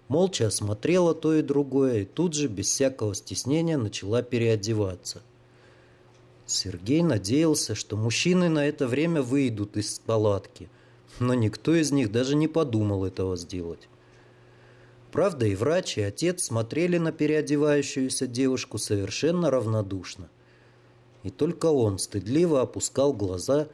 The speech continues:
когда видел её узкую спину с линией выпирающих позвонков, маленькие задорно торчащие груди и голые ноги. Опускать-то опускал – а всё-таки не отвернулся.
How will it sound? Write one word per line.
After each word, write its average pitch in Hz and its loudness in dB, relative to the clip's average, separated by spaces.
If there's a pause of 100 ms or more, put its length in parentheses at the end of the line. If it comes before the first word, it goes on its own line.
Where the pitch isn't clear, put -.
(240)
когда 123 0
видел 156 2
её 120 4
узкую 117 0
спину 156 0
с - -4
линией 143 2
выпирающих 127 -2
позвонков, 123 -2 (720)
маленькие 156 0
задорно 131 0
торчащие 107 -4
груди 135 0
и 104 2
голые 135 2
ноги. 95 -8 (1080)
Опускать-то 156 -2
опускал – 123 -2 (680)
а 90 -14
всё-таки 110 -4
не 151 2
отвернулся. 135 -2